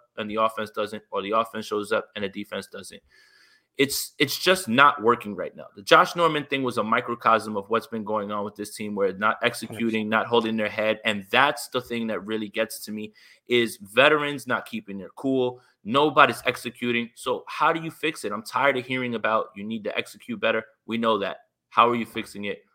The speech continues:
Right now, it is not good in forty-niner land, and look who's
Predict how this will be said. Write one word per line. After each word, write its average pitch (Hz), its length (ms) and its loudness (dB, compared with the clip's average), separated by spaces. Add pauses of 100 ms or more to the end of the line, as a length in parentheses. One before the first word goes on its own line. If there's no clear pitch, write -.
(120)
Right 117 240 4
now, 123 300 2 (240)
it 117 140 -4
is 95 160 -10
not 107 480 -2
good 107 280 -2
in 107 140 -10
forty-niner 107 580 -2
land, 104 360 -6
and 98 200 -10
look 135 220 -6
who's 139 260 -10